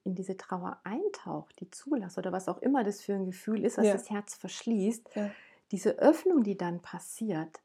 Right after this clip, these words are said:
Speaker 1: die macht ja so viel mehr möglich.
Speaker 2: Ja.
Speaker 1: Das ist ja dieses wirklich Eintauchen in die Lebendigkeit des Lebens.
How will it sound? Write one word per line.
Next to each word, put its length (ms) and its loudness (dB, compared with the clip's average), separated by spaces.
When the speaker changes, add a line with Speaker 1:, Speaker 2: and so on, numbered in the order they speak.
Speaker 1:
die 80 -6
macht 320 -8
ja 140 -6
so 340 0
viel 400 -4
mehr 260 -2
möglich. 640 -6
Speaker 2:
Ja. 220 -4
Speaker 1:
Das 140 -8
ist 140 -2
ja 60 2
dieses 380 -2
wirklich 380 -4
Eintauchen 880 2
in 300 -2
die 100 -2
Lebendigkeit 840 0
des 160 -6
Lebens. 580 0